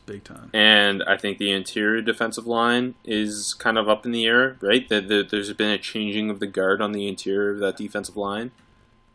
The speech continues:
Speaker 2: Um,
Speaker 1: Yeah, yeah.
Speaker 2: uh, at the, like,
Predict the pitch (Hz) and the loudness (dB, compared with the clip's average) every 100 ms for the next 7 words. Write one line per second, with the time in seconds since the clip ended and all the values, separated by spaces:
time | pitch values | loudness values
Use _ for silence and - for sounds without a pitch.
0 | _ - - 92 92 90 85 - 143 151 | _ -18 -4 -2 -2 -4 -14 -6 -4 -4
1 | - _ _ - 151 135 - _ _ _ | -8 _ _ -10 -8 -8 -12 _ _ _
2 | - - _ _ _ - 147 143 147 156 | -20 -20 _ _ _ 6 6 8 4 2
3 | 123 123 123 | 6 6 6